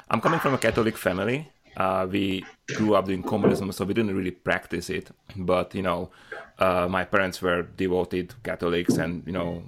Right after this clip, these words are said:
believe in God and everything. I was not baptized, so I'm, you know, not religious, but I believe in God. So it's, it's, it's a kind of weird,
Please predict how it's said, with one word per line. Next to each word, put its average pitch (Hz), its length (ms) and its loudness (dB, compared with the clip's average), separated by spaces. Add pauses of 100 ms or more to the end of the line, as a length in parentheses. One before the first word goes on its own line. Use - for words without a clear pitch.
believe 87 240 -2
in 92 120 -4
God 87 200 -2
and 90 80 -4
everything. 98 360 -6 (280)
I 123 100 6
was 127 140 4
not 120 180 4
baptized, - 640 0
so 85 220 0
I'm, 87 460 -4
you 90 80 -10
know, 87 140 -4
not 90 420 -2 (680)
religious, 92 760 0 (960)
but 90 240 -2
I 95 140 4
believe 90 340 0
in 85 180 -4
God. 85 400 -2
So 104 80 2
it's, 135 180 2
it's, - 160 -4 (120)
it's - 160 -2
a - 40 -6
kind 147 160 2
of 117 100 -4
weird, 104 460 2